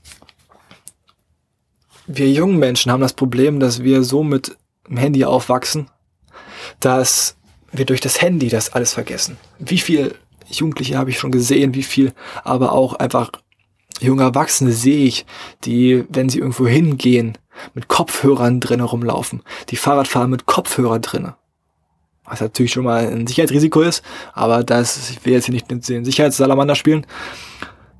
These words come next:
aber einfach mal wahrzunehmen, was um einen rum passiert. Vor allem im Frühling oder so, wenn grad die Flü-,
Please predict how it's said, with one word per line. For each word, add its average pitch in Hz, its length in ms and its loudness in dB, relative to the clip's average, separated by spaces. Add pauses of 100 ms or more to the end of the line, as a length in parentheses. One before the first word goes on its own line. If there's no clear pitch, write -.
(520)
aber - 180 -4
einfach 139 240 0
mal 123 320 2
wahrzunehmen, 123 800 0
was 120 160 0
um 120 180 -8
einen 123 140 -2
rum 120 180 -6
passiert. - 640 -4 (1900)
Vor - 140 -2
allem 123 200 -2
im 123 100 -6
Frühling 180 420 2
oder 117 220 2
so, 120 160 -2
wenn 123 160 0
grad 127 300 -2
die 127 40 -2
Flü-, 156 380 -4